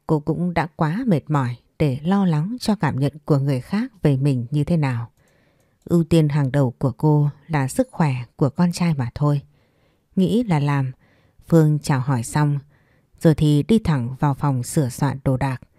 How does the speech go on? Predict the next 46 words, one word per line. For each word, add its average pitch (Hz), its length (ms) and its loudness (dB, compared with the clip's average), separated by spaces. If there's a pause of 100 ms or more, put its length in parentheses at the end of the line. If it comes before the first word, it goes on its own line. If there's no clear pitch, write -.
(440)
Bên 202 160 4
ngoài 147 300 4
giọng 151 300 -4
Quyên 156 260 2
choe 185 240 2
choé 160 320 0
vang 156 220 0
lên. 147 280 0 (960)
"Đó, 180 380 0
bà 170 120 0
thấy 175 220 2
chưa? 180 260 2 (520)
Bà 160 100 2
coi 151 240 0
cái 170 140 -4
thái 170 160 -2
độ - 140 0
của 131 220 -4
nó 139 200 0
như 196 140 2
thế 196 120 0
nào? 123 320 -2 (500)
Đã 170 300 -2
là 160 160 0
người 131 240 -2
có 143 220 -2
lỗi, 160 360 0 (500)
mà 156 160 0
khi 226 200 2
về 151 300 4
cái 214 140 -2
mặt 151 220 -2
hầm 135 200 0
hầm 135 260 0 (200)
như 208 140 6
nhà 147 300 2
thiếu 196 220 2
nợ 226 240 0
nó 196 140 0
vậy. 156 140 2 (640)
Con 190 200 2
dâu 196 160 2
quý 196 340 0
của 117 80 2
ba 156 220 0
đó, 180 200 -2